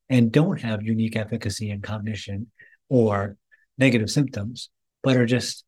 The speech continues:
safer versions of traditional antipsychotics, that is still an exciting moment for the field. However, because they have unique mechanisms of action and show at least initial support slash hope for treating negative symptoms and cognitive deficits,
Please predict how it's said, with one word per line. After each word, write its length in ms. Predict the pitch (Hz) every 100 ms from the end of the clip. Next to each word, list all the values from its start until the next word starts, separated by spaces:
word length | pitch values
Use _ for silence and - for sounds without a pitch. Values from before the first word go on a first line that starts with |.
| _
safer 400 | - 165 185 127
versions 500 | 104 113 107 107 104
of 340 | 117 101 104 -
traditional 320 | 135 117 120
antipsychotics, 920 | 110 - - 104 135 110 - - - - _ _ _
that 240 | 156 190 131
is 120 | 110
still 260 | - 156
an 80 | 120
exciting 600 | 110 - 127 120 113 131 -
moment 360 | 123 117 107
for 60 | 113
the 80 | 104
field. 380 | - 107 101 - _ _ _ -
However, 600 | - 156 240 196 104 165 _ _ -
because 420 | 123 - 214 220
they 100 | 139
have 220 | 98 110
unique 360 | 110 120 127 120
mechanisms 500 | 120 113 110 101 104
of 60 | 113
action 460 | 120 120 101 117 - _ -
and 440 | 127 113 107 120 - _ -
show 440 | - 143 117 151
at 120 | 127 151
least 400 | 143 127 - -
initial 540 | 120 151 190 123 107
support 480 | - 113 - 147 143
slash 340 | - 113 95 -
hope 380 | 202 143 - -
for 100 | 117
treating 420 | 156 135 113 113
negative 340 | 127 120 110
symptoms 380 | 110 127 113 101
and 80 | 107
cognitive 380 | 113 117 104 98
deficits, 580 | 123 135 95 120 -